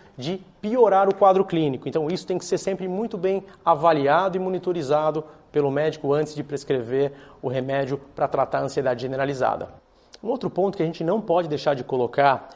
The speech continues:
é avaliar outros aspectos que possam influenciar o nível das medicações, desde hábitos ou até cirurgias que o paciente já tenha feito no passado,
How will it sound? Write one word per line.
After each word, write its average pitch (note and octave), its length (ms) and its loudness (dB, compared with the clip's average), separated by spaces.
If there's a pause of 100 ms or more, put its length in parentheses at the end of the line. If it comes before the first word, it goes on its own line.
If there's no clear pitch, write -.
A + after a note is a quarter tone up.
(180)
é D3 200 2
avaliar F3+ 560 0
outros C4+ 400 -4
aspectos F#3+ 520 0
que - 100 -10
possam G3 380 -4
influenciar G#3+ 880 -2 (120)
o G#3 120 -2
nível A#3 400 0
das G3 160 0
medicações, D#3+ 840 -4 (260)
desde F3 340 0
hábitos E3+ 640 2 (200)
ou C#3+ 100 0
até C#3 160 0
cirurgias D3+ 600 -2
que - 80 -16
o - 20 -16
paciente D3 380 -4
já C3 80 -6
tenha C#3 200 -8
feito C3 280 -8
no A#2+ 80 -6
passado, C3 560 2